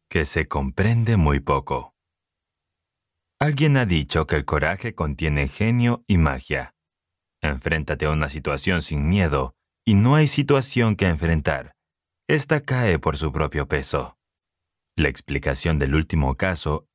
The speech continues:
es que el miedo atrajo la escalera en el camino de la mujer, y su valentía la eliminó. Así, las fuerzas invisibles están siempre trabajando para el hombre,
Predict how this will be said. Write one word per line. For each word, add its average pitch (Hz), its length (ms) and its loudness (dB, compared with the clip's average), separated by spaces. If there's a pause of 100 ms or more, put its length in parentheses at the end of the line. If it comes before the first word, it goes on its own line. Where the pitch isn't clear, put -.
(240)
es 151 240 2
que 147 140 2
el 131 100 2
miedo 131 380 4
atrajo 98 500 0
la 85 100 2
escalera 85 640 0
en 82 120 0
el 71 120 -4
camino 82 540 0
de 76 100 2
la 73 100 -2
mujer, 73 520 -6 (280)
y 71 100 -2
su - 180 -2
valentía 69 720 -2
la 107 180 2
eliminó. 76 680 2 (1080)
Así, 71 500 -4 (420)
las 67 280 -2
fuerzas 90 460 -2
invisibles 85 760 -2
están 147 340 0
siempre 139 540 0
trabajando 90 720 -2
para 71 180 -2
el 73 140 0
hombre, 65 460 -4